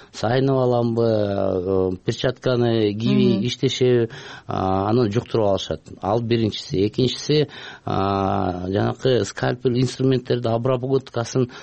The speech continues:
Speaker 1: жакшы болобу, болбойбу, алар өздөрүнүн, э, аппараттарына ишенич жок. Анан аларды кандай обработка кылабыз, же о-, о-, ошону ойлошот да, ошон үчүн мындай,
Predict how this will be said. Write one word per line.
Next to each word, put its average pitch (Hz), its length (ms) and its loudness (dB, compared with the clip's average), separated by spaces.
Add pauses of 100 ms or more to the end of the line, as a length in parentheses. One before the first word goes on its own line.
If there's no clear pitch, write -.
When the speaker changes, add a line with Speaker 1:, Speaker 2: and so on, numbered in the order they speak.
(200)
Speaker 1:
жакшы 113 360 -2
болобу, 131 380 4
болбойбу, 127 460 4
алар 120 300 2
өздөрүнүн, 123 840 2
э, 104 460 -4 (100)
аппараттарына 131 760 -2
ишенич 147 440 2
жок. - 140 -6 (480)
Анан 113 400 0 (160)
аларды 127 640 -2
кандай 127 420 -4
обработка 127 720 0
кылабыз, 110 560 2
же 107 300 0
о-, 101 80 -4
о-, 104 840 -2
ошону 131 460 0
ойлошот 139 500 2
да, 185 80 0
ошон 127 260 0
үчүн 127 220 -2 (380)
мындай, 101 300 0